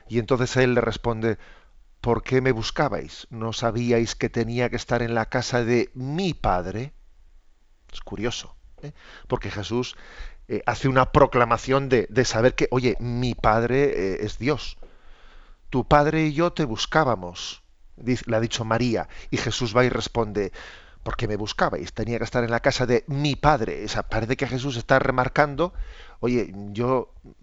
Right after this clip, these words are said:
soy, soy vuestro, pero sabéis perfectamente que soy de, soy del Padre.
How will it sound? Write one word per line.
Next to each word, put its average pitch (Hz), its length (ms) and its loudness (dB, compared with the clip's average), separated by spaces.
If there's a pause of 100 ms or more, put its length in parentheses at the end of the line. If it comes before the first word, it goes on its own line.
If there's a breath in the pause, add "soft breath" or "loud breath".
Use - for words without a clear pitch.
(580 soft breath)
soy, 131 500 4
soy 143 220 2
vuestro, 120 500 0
pero 107 260 2
sabéis 113 340 0
perfectamente 127 880 -2
que 120 100 -4
soy 123 300 0
de, 113 240 -2
soy 123 300 -2
del 107 200 -2
Padre. 104 500 0